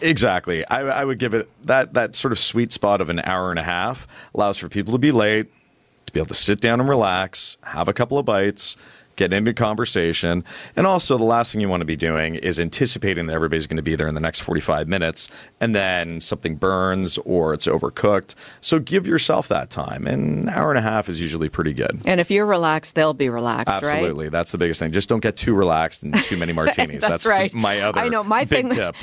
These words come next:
Speaker 2: my thing when I'm hosting is that I don't really have a drink until the food has all been served,
Speaker 1: That
Speaker 2: right?
Speaker 1: is
Speaker 2: And then it's
Speaker 1: generally a
Speaker 2: like,
Speaker 1: good idea.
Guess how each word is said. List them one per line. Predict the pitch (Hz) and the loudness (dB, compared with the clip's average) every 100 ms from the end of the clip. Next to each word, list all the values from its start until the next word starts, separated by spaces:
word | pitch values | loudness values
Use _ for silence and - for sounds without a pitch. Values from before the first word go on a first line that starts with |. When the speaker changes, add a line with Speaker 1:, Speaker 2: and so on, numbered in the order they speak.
| - | -4
Speaker 2:
my | 233 | -2
thing | 254 277 254 | 0 0 2
when | 220 | 2
I'm | 185 | 2
hosting | 180 180 202 233 226 | 2 2 0 2 2
is | 175 | 4
that | 185 | 4
I | 185 | 2
don't | 180 190 196 170 | 4 2 2 -2
really | 175 185 185 | 2 4 4
have | 180 165 | 4 2
a | 165 | 0
drink | 151 170 160 | 0 0 0
until | 170 156 175 156 - - - - | 0 2 2 2 -2 -18 -16 0
the | 185 | 0
food | 196 233 226 208 | 2 4 4 4
has | 185 170 202 | 2 2 2
all | 196 196 190 | 4 4 2
been | 202 170 | 2 2
served, | 160 190 180 131 120 143 | 2 4 4 2 0 0
Speaker 1:
That | 170 | 2
Speaker 2:
right? | 170 165 | 2 0
Speaker 1:
is | 190 | 0
Speaker 2:
And | |
then | 214 226 | 0 0
it's | 214 | 2
Speaker 1:
generally | |
a | 214 | 2
Speaker 2:
like, | 208 | 2
Speaker 1:
good | 226 254 | 2 2
idea. | - | 2